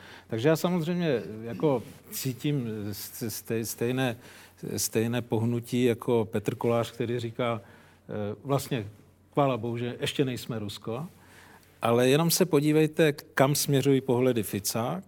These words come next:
kam směřují pohledy Orbána, kam směřují pohledy Miloše Zemana,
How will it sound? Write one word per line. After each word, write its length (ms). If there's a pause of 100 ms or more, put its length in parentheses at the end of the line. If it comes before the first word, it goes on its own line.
(100)
kam 240
směřují 440
pohledy 420
Orbána, 800
kam 180
směřují 420
pohledy 440
Miloše 420
Zemana, 560